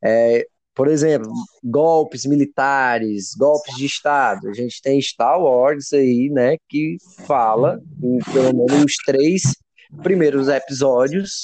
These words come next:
sobre golpes militares, imperialistas, num, num nível, assim, universal, não é?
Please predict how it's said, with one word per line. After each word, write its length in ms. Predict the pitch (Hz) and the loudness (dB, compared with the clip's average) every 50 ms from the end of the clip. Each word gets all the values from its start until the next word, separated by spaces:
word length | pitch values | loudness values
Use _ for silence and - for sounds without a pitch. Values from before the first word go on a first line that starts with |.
| - - - | -14 -8 -2
sobre 480 | - 151 147 147 147 151 170 202 220 349 349 330 - - - - _ - | 0 2 2 2 2 2 2 2 0 -2 -6 -8 -12 -18 -20 -20 _ -6
golpes 640 | - 135 151 143 127 127 135 135 - 190 190 190 - - - | -2 0 0 2 2 2 0 0 -4 -6 -8 -8 -12 -12 -6
militares, 840 | - 156 151 147 160 - - - 143 131 127 131 139 165 165 156 156 | -2 0 0 0 -2 -2 -2 0 0 0 0 0 -2 -4 -6 -6 -8
imperialistas, 960 | 151 151 - 151 143 151 156 156 143 131 123 123 - - - 165 160 - - _ _ _ _ _ _ _ _ _ _ _ _ | -6 -2 0 0 2 2 2 2 2 0 0 0 -4 -4 -4 -4 -4 -4 -10 _ _ _ _ _ _ _ _ _ _ _ _
num, 300 | - 165 180 180 175 170 | -4 0 2 2 2 2
num 260 | 165 160 160 160 160 160 | 2 2 2 2 2 2
nível, 680 | 156 151 151 151 143 156 170 170 175 170 170 170 160 - - _ | 4 4 2 2 2 2 2 4 4 2 2 0 -4 -10 -16 _
assim, 520 | - 127 135 135 - - 160 151 151 156 151 | -2 -2 -2 -2 -4 -4 -2 -2 0 -2 -2
universal, 880 | 143 - 156 165 175 170 160 175 190 190 - - - 165 147 117 101 101 101 - _ _ _ _ _ _ _ _ _ _ _ _ _ _ | -2 -2 0 2 2 2 2 2 0 -2 -6 -6 -4 -2 -2 -2 -2 -4 -8 -10 _ _ _ _ _ _ _ _ _ _ _ _ _ _
não 240 | - 117 120 120 120 | -6 -4 -2 0 2
é? 220 | 127 139 160 - | 0 0 -2 -6